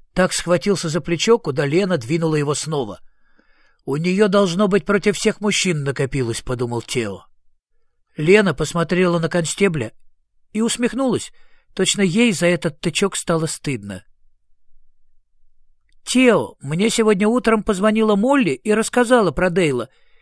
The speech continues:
Я ей ответила, что не видела его. Она тебе разве не передала?» «Конечно,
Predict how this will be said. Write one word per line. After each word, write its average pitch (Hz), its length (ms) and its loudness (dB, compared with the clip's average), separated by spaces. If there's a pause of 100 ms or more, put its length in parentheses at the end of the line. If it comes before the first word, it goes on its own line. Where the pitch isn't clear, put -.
(180)
Я 156 220 0
ей 247 280 4
ответила, 226 640 0
что - 160 -2
не 233 160 0
видела 196 320 0
его. 156 420 -2 (400)
Она 214 240 0
тебе 226 220 2
разве 220 320 2
не 214 80 0
передала?» 226 580 2 (1200)
«Конечно, 160 640 0